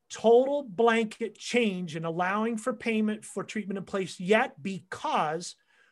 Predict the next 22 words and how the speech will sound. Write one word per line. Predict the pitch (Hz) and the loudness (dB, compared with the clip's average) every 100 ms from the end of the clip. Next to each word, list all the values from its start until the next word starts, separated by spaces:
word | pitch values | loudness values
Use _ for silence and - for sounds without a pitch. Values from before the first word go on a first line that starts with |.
| _ | _
we | 170 180 | -6 -6
have | 127 185 208 240 | -2 0 0 0
the | 247 | -2
E | 254 208 233 | -6 -6 -6
T | 214 247 | -4 -4
three | 214 214 220 | -4 -4 -4
program, | - 254 247 180 131 135 208 _ _ _ _ _ _ - | -2 0 0 -4 -8 -10 -14 _ _ _ _ _ _ -8
and | 185 180 | -4 0
we're | 226 | 0
going | 233 214 220 214 | 2 2 2 2
to | 190 | 0
be | 185 175 | -4 -6
examining | 156 131 185 202 247 262 262 | -4 -2 -2 -2 -2 -4 -2
the | 226 | -2
results | 220 202 175 240 269 311 - | 0 -2 0 2 2 0 -4
of | 180 147 | -6 -6
that | 143 139 156 _ | -6 -4 -6 _
after | 165 165 185 262 247 | 2 2 2 -4 -4
that | 233 - | -4 -2
program | - 226 208 196 | 2 2 2 -2
is | 180 - | -4 -6
finished | 277 277 170 151 | -2 0 -2 -4